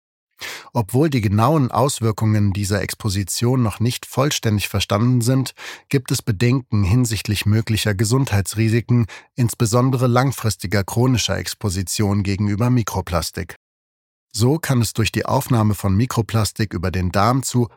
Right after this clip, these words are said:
oxidativem Stress, Zellschäden und Verlagerung in andere Gewebe kommen. Daher ist auch nicht verwunderlich, dass Mikroplastik eine krebserregende Wirkung nachgewiesen wurde. Bodenbelastung.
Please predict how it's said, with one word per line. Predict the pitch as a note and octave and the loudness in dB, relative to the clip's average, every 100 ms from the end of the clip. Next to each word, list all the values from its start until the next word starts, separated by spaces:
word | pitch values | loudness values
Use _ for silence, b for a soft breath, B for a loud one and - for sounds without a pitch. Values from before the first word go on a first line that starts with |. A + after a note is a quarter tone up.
| _ | _
oxidativem | - - - A#2+ A2+ - G2+ G#2 | -6 -2 -2 0 0 -2 0 0
Stress, | F2+ - A#2+ - - - _ | -2 0 0 0 -6 -14 _
Zellschäden | - F2+ F#2+ - A#2 A2+ B2 B B B | -4 -2 -2 0 0 2 0 B B B
und | B2+ E3 | 0 0
Verlagerung | - A2 F#2+ A2 C#3+ B2 A2 A2+ | 0 0 2 2 2 2 2 0
in | A2+ A2+ | 0 0
andere | A#2+ D3 A2 | 2 2 2
Gewebe | G#2 A#2+ B2+ G#2+ F2 | 0 0 2 0 -2
kommen. | - F2+ D#2+ E2 - _ _ _ _ _ - | -2 -2 -2 -6 -14 _ _ _ _ _ 0
Daher | A#2 D3+ E3 B2+ | 4 4 4 2
ist | - - | -2 0
auch | B2 D#3 - | 2 2 0
nicht | G2 - | -2 -2
verwunderlich, | - G2+ A#2 B2 B2 B2+ - B - | -2 0 2 4 4 0 -4 B -2
dass | A#2 - | 0 2
Mikroplastik | A#2+ - E3 - C#3+ - C#3 - | 2 2 -4 0 0 0 -2 -2
eine | A2+ A2+ | 0 0
krebserregende | - A2 - A2 G#2+ A2+ A#2+ A#2+ | 0 -2 0 0 0 2 2 2
Wirkung | C3 C3+ G#2+ G2 | 2 2 2 2
nachgewiesen | F#2 - F#2 F#2+ F2 E2+ | 0 -2 -4 -2 -2 -2
wurde. | F2 E2 G2+ - _ _ _ _ _ _ _ _ _ _ | -2 -4 -8 -12 _ _ _ _ _ _ _ _ _ _
Bodenbelastung. | C#3+ D3+ A2+ E2+ F2 F2 - G2 E2 | 2 4 2 2 2 0 0 -2 -2